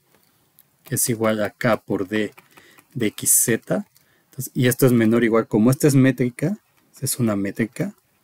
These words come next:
y K es un natural, que no es cero, es positivo, entonces la desigualdad se va a mantener, y esto nos va a quedar K por D de X Y más D de Y Z. Y esto justamente es K por D de X Y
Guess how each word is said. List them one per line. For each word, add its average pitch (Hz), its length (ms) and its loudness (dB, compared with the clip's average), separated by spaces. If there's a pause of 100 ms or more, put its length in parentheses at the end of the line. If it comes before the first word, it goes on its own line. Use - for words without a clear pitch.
(1080)
y 131 80 -6
K 120 280 2
es 113 160 0
un 113 100 -2
natural, 107 640 -4 (260)
que 110 120 -8
no 104 160 -6
es - 100 -2
cero, 117 400 0 (320)
es - 140 -8
positivo, 113 640 0
entonces 117 260 -2
la 113 100 4
desigualdad 107 440 0
se - 140 -2
va 107 60 2
a 107 60 2
mantener, 107 640 -4
y 117 80 -2
esto 110 200 -4
nos 98 200 -2
va 101 60 -2
a 95 60 -10
quedar 98 300 -4
K 113 280 -2
por 104 320 -2 (800)
D 113 420 -2 (160)
de 101 200 -2
X - 400 -6
Y 120 220 -2 (460)
más 104 360 -4
D 101 260 0 (160)
de 101 260 -6
Y 101 140 -2
Z. - 520 -2 (1120)
Y 135 80 0
esto 107 200 -4
justamente 104 480 -4
es - 100 -4
K 110 240 0
por 95 200 -4
D 95 180 -2
de 95 80 -4
X - 360 -8
Y 110 240 -2